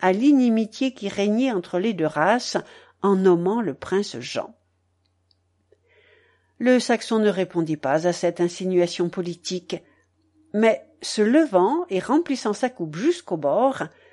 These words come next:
il apostropha le prince Jean en ces termes. « Votre Altesse exige de moi que je nomme un Normand qui mérite d'être cité à votre banquet. C'est peut-être une tâche difficile,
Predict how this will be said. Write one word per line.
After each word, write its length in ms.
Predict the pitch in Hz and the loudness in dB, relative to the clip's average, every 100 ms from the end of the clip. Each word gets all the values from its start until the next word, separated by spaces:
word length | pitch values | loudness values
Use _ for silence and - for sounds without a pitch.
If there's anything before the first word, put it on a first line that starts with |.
| _ _ _ | _ _ _
il 180 | 202 226 | 0 6
apostropha 800 | 320 320 - - - 214 - 160 | 6 6 -2 -2 -6 -4 -2 0
le 160 | 233 | 0
prince 440 | 294 - 175 - 220 | -2 -2 -2 0 -4
Jean 360 | 208 262 285 - | 0 0 0 0
en 120 | 330 | 0
ces 180 | 339 208 | 0 -6
termes. « 560 | - 131 87 - 143 - _ _ _ _ _ _ _ _ _ _ _ _ _ _ _ _ _ _ - | -4 -4 -4 -6 -8 -8 _ _ _ _ _ _ _ _ _ _ _ _ _ _ _ _ _ _ 0
Votre 540 | 294 277 311 302 - | 2 8 8 8 6
Altesse 540 | 262 247 311 294 254 233 | 4 4 6 6 6 -2
exige 480 | 196 196 240 196 | -4 -2 0 0
de 80 | 175 | 0
moi 280 | 214 247 185 | 2 4 2
que 120 | 196 | 0
je 160 | 175 202 | -2 0
nomme 300 | 214 208 202 | 4 4 6
un 80 | 208 | 6
Normand 640 | 240 247 254 262 294 311 - _ _ | 6 4 4 4 4 2 -10 _ _
qui 200 | 262 254 | 0 4
mérite 520 | 269 269 302 - - | 4 4 0 0 -2
d'être 320 | 220 240 254 | 0 0 -2
cité 380 | 247 285 277 320 | -2 -2 4 4
à 40 | |
votre 280 | 233 226 - | 4 -2 -4
banquet. 520 | 175 165 156 - - _ _ _ _ _ _ _ | -2 -2 -2 -8 -10 _ _ _ _ _ _ _
C'est 180 | - 135 | -14 -12
peut-être 480 | - 165 185 180 - | -10 -2 0 0 -4
une 120 | 160 | -2
tâche 240 | 190 196 | -2 -2
difficile, 680 | 214 269 381 - 226 170 165 | -4 -2 -4 -2 0 2 0